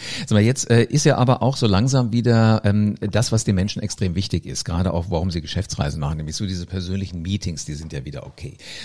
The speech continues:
Und die gehen ja hier und da auch. Ihr habt L-C-C-Nights gemacht, ihr habt Unternehmertagung gemacht, die D-R-V-Tagung.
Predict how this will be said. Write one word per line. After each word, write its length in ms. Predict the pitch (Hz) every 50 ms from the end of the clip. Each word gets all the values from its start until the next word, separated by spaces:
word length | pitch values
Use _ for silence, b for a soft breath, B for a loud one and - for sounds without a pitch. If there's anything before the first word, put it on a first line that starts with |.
| 139 B
Und 120 | 95 98
die 40 | 95
gehen 240 | - - 98 107 110 107
ja 40 |
hier 200 | 95 80 87 82
und 100 | 82 76
da 60 | 78 67
auch. 100 | 67 82
Ihr 120 | 90 92
habt 120 | 87 -
L-C-C-Nights 880 | - 87 98 - - 107 92 - - 107 98 95 92 80 73 71 - -
gemacht, 320 | - 87 76 71 80 -
ihr 60 | - 87
habt 160 | 87 - -
Unternehmertagung 840 | 98 104 98 92 87 90 98 95 87 - 85 76 78 78 80 78
gemacht, 300 | 80 76 69 62 - -
die 80 | - 82
D-R-V-Tagung. 1000 | 90 92 85 87 - - - 90 101 104 - - 82 69 64 67 - 58 67